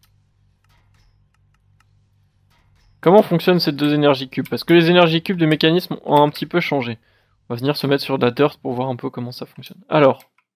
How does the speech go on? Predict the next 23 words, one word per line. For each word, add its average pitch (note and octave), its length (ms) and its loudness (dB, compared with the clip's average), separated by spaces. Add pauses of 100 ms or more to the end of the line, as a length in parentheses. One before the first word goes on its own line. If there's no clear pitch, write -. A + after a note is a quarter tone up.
(1160)
euh, C3+ 100 -2
on B2 100 2
va A#2+ 80 2
prendre F3 220 0
une D3 80 0
cobble, C3 480 0 (460)
hop, C3+ 300 -6 (420)
et C3 80 -8
on - 20 -4
va A#2+ 60 -4
venir B2 240 -8
placer C3 320 -10
le C3 100 -4
cube B2+ 280 -10
là. A#2 220 -8 (1900)
Ok. F3+ 300 4 (1700)
Donc C3 160 0
si F#3 160 -4
je E3+ 80 -2
mets F#3 100 6
rien F#3+ 200 4
nulle F3 220 0
part, F#3 400 4